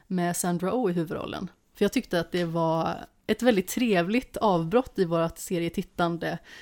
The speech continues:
med den här, eh, komiska dramaserien om en kvinna som helt enkelt ska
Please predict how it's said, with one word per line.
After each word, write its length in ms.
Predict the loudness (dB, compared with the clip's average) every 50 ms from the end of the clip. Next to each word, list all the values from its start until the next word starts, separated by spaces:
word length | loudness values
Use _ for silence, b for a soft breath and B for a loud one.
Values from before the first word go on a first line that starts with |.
| B B B
med 300 | -2 0 2 2 2 0
den 140 | -2 -2 -2
här, 340 | -2 0 0 0 0 -2 -4 -6 -8
eh, 440 | -8 -6 -6 -6 -8 -8 -10 -10 -12 -14 -16 _ _ _ _ _ _ -4
komiska 440 | 0 2 4 4 4 4 2 2 4
dramaserien 920 | 4 6 6 6 4 2 0 0 0 2 2 2 2 2 2 2 0 -2 -2
om 260 | -2 -2 0 0 0 0
en 260 | 0 0 0 -2 -4
kvinna 560 | -2 -2 0 2 2 2 0 0 0 -2 -2 -4 -6
som 180 | -4 -2 0
helt 280 | 0 0 -2 -2 -4 -6
enkelt 400 | -6 -6 -6 -6 -8 -8 -8 -8
ska 360 | -10 -6 -4 -2 -2 -2 -2